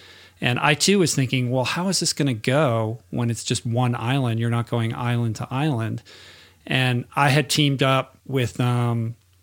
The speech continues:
my buddy Mark, who works with you as well, and he had a family conflict at the last minute. So we were unable to participate in the longer race that you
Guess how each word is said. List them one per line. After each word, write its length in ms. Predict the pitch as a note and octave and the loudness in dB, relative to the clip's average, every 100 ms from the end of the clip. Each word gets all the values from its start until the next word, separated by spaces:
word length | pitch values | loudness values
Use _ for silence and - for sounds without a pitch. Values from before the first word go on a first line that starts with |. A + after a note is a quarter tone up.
| - - | -14 -4
my 140 | A#2+ | -2
buddy 240 | C3 B2 | 0 0
Mark, 560 | A#2 E3+ F3+ F3 - - _ - | 2 4 4 0 -10 -20 _ -6
who 380 | A#2 A2+ A2+ - | -4 -2 -6 -10
works 320 | D3 C3+ A#2 C3 | -6 -4 -4 -6
with 140 | A#2+ | -4
you 180 | C3 B2 | -2 -2
as 100 | A2+ | 0
well, 400 | C3+ C3 B2 B2 - - - - - _ | 0 2 0 -4 -10 -20 -20 -20 -20 _
and 140 | A#2+ A#2 | -4 -2
he 220 | C#3+ C3+ | 0 2
had 200 | C#3 B2+ | 2 2
a 80 | A#2+ | 0
family 460 | - D3 D3 C#3 | 0 2 2 0
conflict 540 | - C3 A#2+ B2+ A#2+ A#2+ | 0 -2 -2 -2 -4 -4
at 80 | |
the 80 | A#2+ | -4
last 340 | A#2+ A#2+ A2+ C3 | -2 0 0 0
minute. 480 | C#3 C3 A#2+ - _ - - _ _ - | -2 -2 -4 -8 _ -20 -20 _ _ -6
So 360 | - B2+ A#2+ | -2 0 0
we 180 | A2+ C#3 | 2 2
were 260 | C3+ C3 - | 2 0 -2
unable 440 | C#3+ C3+ C#3 C3 B2+ | 0 2 2 2 0
to 160 | B2 | -2
participate 880 | - B2+ A#2+ D3 B2 B2 A#2 A#2 - | 0 -2 0 -2 -2 0 0 0 -4
in 280 | - A#2+ A#2 | -4 -2 0
the 100 | A#2 | 0
longer 340 | A#2+ B2+ B2+ | 0 2 0
race 380 | A2+ A2 A2+ - | 0 0 -2 -2
that 200 | A#2 A#2 | -4 -6
you 440 | A#2 A#2 A#2 A#2 | -4 -2 -2 -4